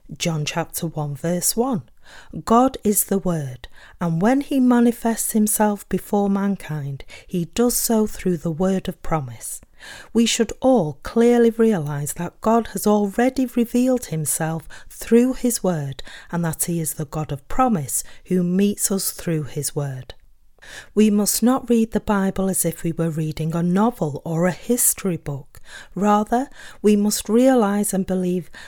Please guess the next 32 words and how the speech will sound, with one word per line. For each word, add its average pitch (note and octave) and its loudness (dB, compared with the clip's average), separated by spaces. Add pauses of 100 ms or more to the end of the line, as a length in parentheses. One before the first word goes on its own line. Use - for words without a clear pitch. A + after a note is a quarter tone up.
that F3+ -4
this - 2
word C4 4 (100)
in A#3+ 4
itself A#3 0 (240)
is - 0
the F#3+ 0
word B3 6
of A#3+ -2
promise G3 2
spoken C4 2
by E3+ -4
God. D#3 -8 (460)
It - -2
is G3+ 2
in C#4+ 4
his C4+ -2
word F#3+ 2
that - -8
God F#3+ -2
reveals A3 2
himself E3+ -2
to F3+ -2
us. - -8 (440)
So G3+ 2
whenever B3+ 2
you C4 4
and B3 2
I A3 2
read E3+ -2
the F3+ -2
Bible, F#3+ -2